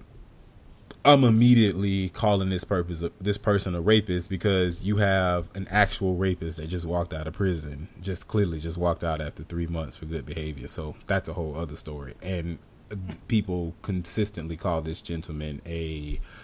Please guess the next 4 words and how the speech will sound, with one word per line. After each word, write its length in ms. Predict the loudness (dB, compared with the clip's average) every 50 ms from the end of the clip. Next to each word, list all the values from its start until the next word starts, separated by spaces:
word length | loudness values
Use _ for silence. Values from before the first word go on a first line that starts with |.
| -20 -20 -20 -14 -8 -4
um, 520 | -2 -2 -2 -2 -4 -6 -8 -10 -12 -12 -14 -18 -20 -20 -20 -20 -20 -20 -20 -20 -20 -20 -20 -20 -20 -6 -4
a 80 | -2 -2
swimmer 480 | 0 2 2 2 2 0 -2 -6 -10 -12 -16 -18 -12 -8
and 440 | -6 -4 -4 -4 -6 -6 -8 -10